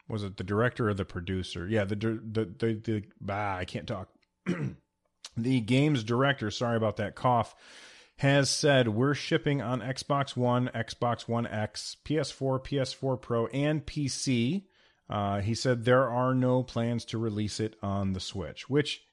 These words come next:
is fine. I am totally fine with that. This game is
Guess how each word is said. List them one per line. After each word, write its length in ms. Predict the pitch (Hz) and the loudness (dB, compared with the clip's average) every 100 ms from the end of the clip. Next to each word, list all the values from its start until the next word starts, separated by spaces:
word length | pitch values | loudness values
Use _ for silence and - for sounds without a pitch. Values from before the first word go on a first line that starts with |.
| _ | _
is 160 | 202 - | -4 -4
fine. 460 | - 131 87 69 - _ - _ _ | -2 -2 -2 -6 -12 _ -20 _ _
I 180 | 120 135 | 2 4
am 100 | 135 | 4
totally 340 | 135 139 135 | 2 0 0
fine 320 | 123 123 120 | 0 0 0
with 100 | 120 | 0
that. 220 | 117 117 113 | 0 0 0
This 200 | 127 - | -4 0
game 380 | 127 123 123 123 | 2 2 2 0
is 420 | 123 120 117 | 2 2 0